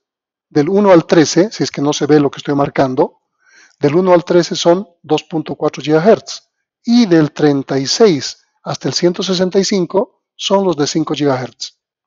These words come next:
Son todos los que soporta mi tarjeta. ¿Se puede ver eso?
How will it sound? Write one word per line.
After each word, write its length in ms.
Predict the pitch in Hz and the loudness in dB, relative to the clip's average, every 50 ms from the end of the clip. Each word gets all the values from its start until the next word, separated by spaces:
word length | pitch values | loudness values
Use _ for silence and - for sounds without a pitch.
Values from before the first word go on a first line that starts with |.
| _ _ _ _ _ _ _ _ _ _ | _ _ _ _ _ _ _ _ _ _
Son 260 | - - - 185 185 180 | -10 -6 -4 -2 0 2
todos 240 | 214 196 190 165 | 2 2 2 2
los 100 | 165 160 | -2 -4
que 100 | - - | -6 -6
soporta 400 | - - 147 - - 165 - - | -8 -10 -4 -2 -2 0 0 0
mi 100 | 151 147 | -2 -2
tarjeta. 480 | - - - - - 135 - - - - _ _ _ _ _ _ _ _ _ _ _ _ _ _ _ _ _ _ _ _ _ _ _ _ _ _ _ _ _ _ _ _ _ _ _ _ _ _ _ _ _ _ _ _ _ _ _ | -2 -4 -4 -4 -4 -6 -8 -8 -12 -16 _ _ _ _ _ _ _ _ _ _ _ _ _ _ _ _ _ _ _ _ _ _ _ _ _ _ _ _ _ _ _ _ _ _ _ _ _ _ _ _ _ _ _ _ _ _ _
¿Se 140 | - - 147 | -10 -6 0
puede 160 | 160 160 165 | 2 4 6
ver 120 | 175 190 220 | 6 6 6
eso? 220 | 214 - 311 339 | 6 4 0 -4